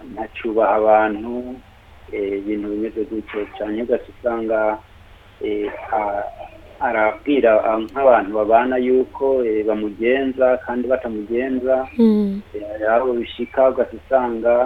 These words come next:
Speaker 1: avuga ati, "Mwebwe mwashize ikamera yo kuza murandabirako ku nzu yanyu," kandi waraba iyo kamera ugasanga ntayihari.
Speaker 2: Mm.
Speaker 1: Eh, ya, ibintu bimwe n'ivyo rero nivyo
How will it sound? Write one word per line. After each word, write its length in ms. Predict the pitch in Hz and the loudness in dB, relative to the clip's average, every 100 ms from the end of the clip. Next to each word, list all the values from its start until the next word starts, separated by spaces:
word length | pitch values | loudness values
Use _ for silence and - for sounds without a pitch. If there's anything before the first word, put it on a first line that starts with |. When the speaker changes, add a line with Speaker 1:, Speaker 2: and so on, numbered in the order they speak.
| 127 120 - | 0 -2 -2
Speaker 1:
avuga 440 | 107 101 - 110 | -6 -12 -12 -8
ati, 220 | 107 - 120 | -8 -6 -2
"Mwebwe 560 | 123 120 110 107 120 | -2 -2 -2 0 0
mwashize 920 | 127 123 120 - 113 107 117 113 113 110 - 110 | 0 2 2 0 -10 -4 -4 -4 -10 -14 -18 -16
ikamera 720 | 110 - 117 110 110 113 110 | -12 -6 -6 -2 2 4 4
yo 160 | 113 127 | 2 -2
kuza 360 | - 120 135 | -6 -8 -4
murandabirako 800 | 123 110 107 104 107 110 113 131 | -2 -2 -4 -2 -2 0 -4 -4
ku 140 | - 117 | -10 -10
nzu 200 | 110 117 | -6 0
yanyu," 400 | 127 113 107 110 - | 2 2 -2 -8 -8
kandi 220 | 120 120 | -4 2
waraba 340 | 104 101 107 123 | 2 4 2 0
iyo 120 | 117 | -4
kamera 320 | - 101 104 | -4 -10 -10
ugasanga 360 | 104 98 98 101 | -10 -12 -14 -14
ntayihari. 460 | 98 98 98 208 - | -12 -12 -12 -12 -2
Speaker 2:
Mm. 480 | 220 220 208 202 202 190 - - - - - - | 2 4 4 2 -2 -6 -18 -20 -20 -20 -20 -16
Speaker 1:
Eh, 220 | - - - | -14 -14 -10
ya, 140 | 104 - - - - 104 | -8 -6 -6 -8 -10 -12
ibintu 160 | 98 | -14
bimwe 360 | 101 101 107 117 | -12 -10 -8 -4
n'ivyo 320 | 113 101 107 | -4 -6 -4
rero 200 | 101 110 | -2 -2
nivyo 460 | 107 104 101 110 | -4 -8 -6 -4